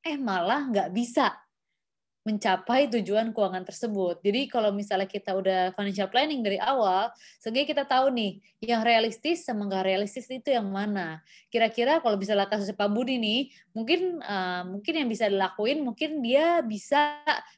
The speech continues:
mulai dari D P dulu, nggak usah beli cash keras gitu, karena ternyata emang duitnya nggak cukup gitu. Nah, jadi itu ada beberapa hal yang penting banget dalam kita, eh, dalam strategi kita menabung untuk mencapai tujuan finansial kita.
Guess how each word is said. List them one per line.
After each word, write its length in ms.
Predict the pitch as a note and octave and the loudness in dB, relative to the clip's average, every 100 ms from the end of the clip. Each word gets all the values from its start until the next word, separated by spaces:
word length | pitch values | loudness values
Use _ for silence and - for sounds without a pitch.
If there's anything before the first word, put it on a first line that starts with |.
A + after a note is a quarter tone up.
| _ G#3+ | _ -4
mulai 320 | A3 A#3+ D4+ | 2 2 4
dari 320 | G#3+ G3+ B3 | 4 4 4
D 80 | G#3 G3+ | 2 0
P 160 | F#3+ | 0
dulu, 400 | B3+ D4+ B3 F#3+ | 4 4 4 2
nggak 120 | F#3+ F#3+ | 2 2
usah 160 | F#3+ | 2
beli 320 | B3 G#3 A#3+ - | 0 0 -2 -2
cash 320 | A#3+ G#3+ - | -2 -2 -2
keras 320 | A#3+ B3 G#3 F#3+ | 2 2 2 -4
gitu, 240 | F#3+ E3+ | -4 -4
karena 400 | F3+ G#3 C#4 C4+ | -2 0 0 0
ternyata 320 | - G3 G3+ C#4 | -4 -6 0 2
emang 240 | G3+ F#3+ F#3 | 2 0 0
duitnya 320 | G3 B3 E3+ | 0 0 -2
nggak 160 | F#3 | -6
cukup 320 | - G#3 - - | -4 -2 -2 -6
gitu. 480 | E3+ E3 D3+ C#3 - - - - | -6 -6 -6 -8 -14 -20 -20 -12
Nah, 240 | F#3+ F3 E3+ | -6 -4 -2
jadi 400 | F#3 B3 C#4+ A3 | 0 2 2 -2
itu 320 | A#3 C4+ A#3+ | 0 2 2
ada 240 | G#3 G3 | 2 2
beberapa 400 | G#3 F#3+ G3 F#3+ F#3+ - | 2 2 0 0 -4 -2
hal 240 | A#3 C#4 | 0 0
yang 320 | B3+ A#3 C4+ C#4+ _ - | 2 2 2 -4 _ -10
penting 320 | G#3+ A3+ G#3+ | -8 -4 -2
banget 320 | F#3+ F#3+ A#3 | 0 0 -2
dalam 240 | G#3 G3 F#3+ | 0 0 -2
kita, 320 | G3+ G3 C#4+ C#4+ - | -4 0 0 -2 -8
eh, 240 | G#3 G3 G3 | -2 -2 0
dalam 160 | G#3+ | -2
strategi 480 | B3 A3 G#3 G#3 G3 | -2 -4 -4 -10 -10
kita 160 | G3 C4+ | -4 -2
menabung 560 | B3+ G#3 F3+ B3+ D4+ - _ _ G#3+ | -2 -4 -2 -2 -4 -8 _ _ -6
untuk 320 | A3+ A3 C4 | -4 -2 -2
mencapai 560 | A3+ G#3+ F#3 B3 D4 | -2 -2 0 2 0
tujuan 400 | B3+ F#3 F#3 A#3+ | 0 -2 0 0
finansial 480 | C4 G#3 F#3+ - G3 | 0 -4 -4 -2 -4
kita. 400 | F#3+ A#3 A3+ F#3 | -4 -2 0 0